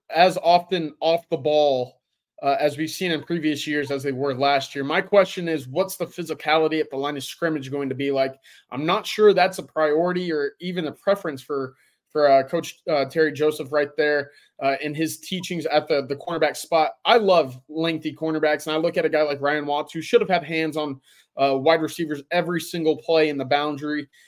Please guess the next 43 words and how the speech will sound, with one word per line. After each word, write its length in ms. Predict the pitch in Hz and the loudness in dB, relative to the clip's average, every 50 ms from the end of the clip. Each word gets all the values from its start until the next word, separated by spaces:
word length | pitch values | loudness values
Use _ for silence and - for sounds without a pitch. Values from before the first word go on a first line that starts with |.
| _ _ - | _ _ -4
uh, 120 | 135 135 | -4 -2
simply 340 | - - 233 226 190 190 175 | 0 2 0 2 2 0 -2
because 240 | 160 - 175 151 160 | 0 0 0 0 4
of 60 | 156 | 4
that 200 | 160 156 151 156 | 4 4 4 2
length 240 | 160 160 160 160 156 | 0 0 0 0 -6
and 100 | 147 135 | -6 -4
physicality 560 | 160 147 143 139 - 165 170 165 160 151 147 | -2 -2 -2 -2 2 4 4 4 4 4 4
that 160 | 147 147 147 | 2 0 -2
just 240 | 147 135 - - - | -6 -10 -10 -6 -4
suits 280 | 208 202 196 - - | -4 -4 -4 -6 -8
what 180 | 160 160 175 175 | -2 -2 -2 -2
he 160 | 139 156 160 | -2 -6 -6
does. 420 | 139 131 156 156 160 156 151 156 - _ _ _ _ _ | 0 4 4 6 6 6 4 2 -6 _ _ _ _ _
Texas 340 | - 180 180 - 180 - - | 0 0 0 0 -6 -2 0
right 140 | 180 175 175 | 0 0 2
now, 160 | 175 170 160 | 0 0 2
they, 200 | 151 151 147 147 147 | 2 2 0 0 -2
they 120 | 143 139 131 | -4 -4 -4
s-, 260 | 131 - - - _ _ _ _ _ _ - | -6 -10 -14 -16 _ _ _ _ _ _ -2
obviously 520 | 147 147 139 139 131 - 151 139 131 123 127 _ _ | 0 0 0 -2 -4 -4 -4 -6 -6 -8 -12 _ _
are 160 | 143 139 131 - | -8 -6 -4 2
at 160 | 156 175 185 185 | 2 2 2 2
the 60 | 175 | 0
line 160 | 165 170 170 | 0 0 0
of 60 | 151 | -2
scrimmage 300 | - - 175 165 147 - | -4 -4 -4 -4 -4 0
quite 180 | - 160 147 156 | 2 2 4 4
often. 300 | 180 190 185 - 202 170 | 4 2 2 0 -4 -4
They 80 | 170 | -4
don't 260 | 139 135 165 190 190 180 | -2 -2 -2 -2 -2 -2
reroute 500 | 165 175 175 156 127 156 156 156 151 - | -2 -2 -2 0 2 4 4 4 4 2
a 60 | 151 135 | -2 0
whole 200 | 135 156 151 139 | 2 2 2 2
lot, 260 | 143 139 143 - - | 2 0 0 -2 -4
and 120 | 143 139 | -4 0
Rod 280 | 156 175 185 185 165 143 | 2 4 4 4 2 0
goes 160 | 156 147 139 | -2 -2 -2
into 140 | 143 139 139 | -4 -6 -4
great 280 | 131 147 143 135 131 | -2 -2 -2 -2 -4
detail 400 | 131 139 139 135 - 143 139 135 | -6 -8 -8 -6 -4 -4 -2 -2
about 240 | 127 131 131 127 - | -2 -2 -4 -4 -4
this, 240 | 139 131 131 - | -6 -6 -6 -8